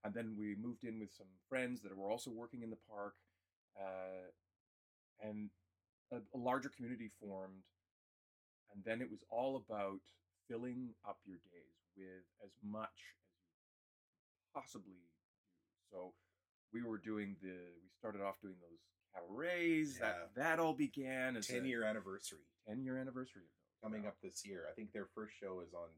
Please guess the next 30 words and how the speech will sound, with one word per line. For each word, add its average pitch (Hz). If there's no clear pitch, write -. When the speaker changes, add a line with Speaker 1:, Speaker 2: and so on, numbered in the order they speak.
Speaker 2:
June 90
twenty-first, 80
which 90
we're 107
recording 113
this 98
now 95
on 90
Father's 113
Day, 76
Speaker 1:
Mm-hmm. 110
Speaker 2:
June 95
nineteenth. 90
Speaker 1:
Mm-hmm. 101
Speaker 2:
So 98
in 98
a -
few 139
days, 113
they're 98
gonna 104
be 90
starting 95
off 92
where 98
we 120
were 107
ten 123
years 120
ago. 87